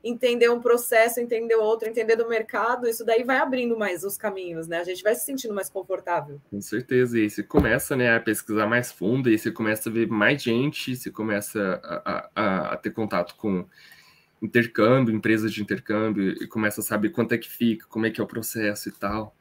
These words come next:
Speaker 1: Sim.
Speaker 2: É, é bem legal, é bem, é bem. E aí eu, eu espero muito que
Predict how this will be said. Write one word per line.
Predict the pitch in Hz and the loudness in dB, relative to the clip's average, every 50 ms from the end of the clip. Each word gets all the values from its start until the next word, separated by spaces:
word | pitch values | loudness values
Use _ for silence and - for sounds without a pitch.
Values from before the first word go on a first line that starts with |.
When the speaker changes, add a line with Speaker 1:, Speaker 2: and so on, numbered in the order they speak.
| _ _ | _ _
Speaker 1:
Sim. | - - - 170 160 151 143 139 | -16 -12 -8 -6 -6 -6 -6 -4
Speaker 2:
É, | - 107 104 - - 113 | -2 -2 -2 0 0 0
é | |
bem | 110 110 104 | 0 2 2
legal, | 110 120 131 135 92 90 92 | 2 0 0 0 0 0 0
é | 92 | -2
bem, | 98 101 92 - - | -2 -2 -2 -2 -2
é | - 82 | -4 -4
bem. | 92 92 85 87 90 92 - - | -2 -2 -4 -4 -4 -6 -8 -6
E | - 107 | -2 2
aí | 110 113 117 113 120 | 4 4 4 4 4
eu, | 127 139 131 | 2 2 4
eu | - 127 131 135 | 4 4 4 4
espero | 123 - - 143 143 160 | 2 2 4 4 6 6
muito | 175 160 143 - - | 4 2 0 -2 -6
que | - - 127 117 110 92 98 | -6 -2 0 0 0 0 -2